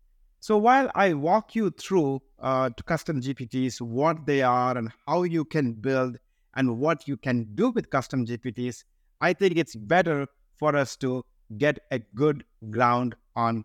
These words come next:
what is G P Ts. Okay? So I also have some slides. If you're following in the video, you could, uh, go on the YouTube channel and then, uh, look at the,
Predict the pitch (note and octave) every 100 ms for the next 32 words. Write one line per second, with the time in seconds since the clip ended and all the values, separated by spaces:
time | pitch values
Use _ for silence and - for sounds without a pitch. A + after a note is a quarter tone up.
0 | _ G#2+ G#2+ D#3 C3 F#2+ G2 - _ _
1 | _ _ _ _ - A2+ F#3 G#3 _ _
2 | - - F3+ D#3+ E3 D#3+ F3 F#3+ D3+ D#3
3 | D3 C#3+ A#2+ - D#3+ G#3 G3+ E3+ D3+ D#3
4 | C#3 - D3 D3+ D3 C3+ C3 A#2+ F#3 A3
5 | A#3 A3+ F#3+ D#3 D#3+ C#3+ C#3 C3+ _ _
6 | - C3 D#3 D3+ C#3+ C3 D3+ G#3 G#3 G3
7 | - F#3+ F3+ F3+ F3+ - C3+ C#3 C3+ A#2+
8 | - C3 C3 C3 C#3 D#3 C#3 C3 A#2+